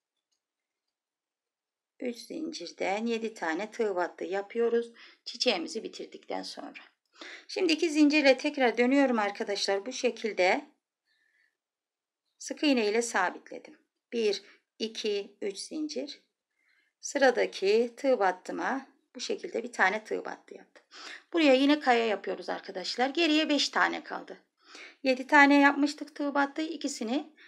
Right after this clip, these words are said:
kayamız için kullandık ve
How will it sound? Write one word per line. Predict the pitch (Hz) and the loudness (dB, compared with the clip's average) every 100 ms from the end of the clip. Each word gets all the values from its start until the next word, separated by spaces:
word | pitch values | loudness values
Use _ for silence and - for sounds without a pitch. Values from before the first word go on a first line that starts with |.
| _ | _
kayamız | - 254 247 220 | 2 4 4 2
için | 185 - 233 | -6 -8 -10
kullandık | - 214 226 254 254 247 247 - - - _ 226 | -6 -2 4 4 4 4 4 2 -20 -20 _ 2
ve | 226 233 | 4 4